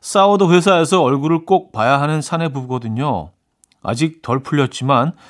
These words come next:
애플 디제이 힘을 빌려 빠른 사과, 빠른 화해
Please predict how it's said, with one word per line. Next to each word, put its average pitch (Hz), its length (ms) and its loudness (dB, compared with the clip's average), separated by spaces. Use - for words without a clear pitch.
애플 131 280 -2
디제이 151 360 -2
힘을 165 220 0
빌려 151 420 -2
빠른 165 240 0
사과, 156 420 0
빠른 151 240 -2
화해 147 420 -2